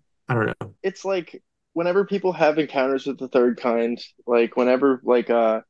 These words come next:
Speaker 2: people have, like, religious experiences, uh, I, I think a lot of this, like, epiphany stuff, like, uh,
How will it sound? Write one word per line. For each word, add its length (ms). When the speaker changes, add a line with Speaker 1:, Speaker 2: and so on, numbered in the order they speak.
Speaker 2:
people 180
have, 200
like, 180
religious 380
experiences, 920
uh, 20
I, 420
I 40
think 200
a 40
lot 220
of 120
this, 240
like, 120
epiphany 640
stuff, 420
like, 240
uh, 260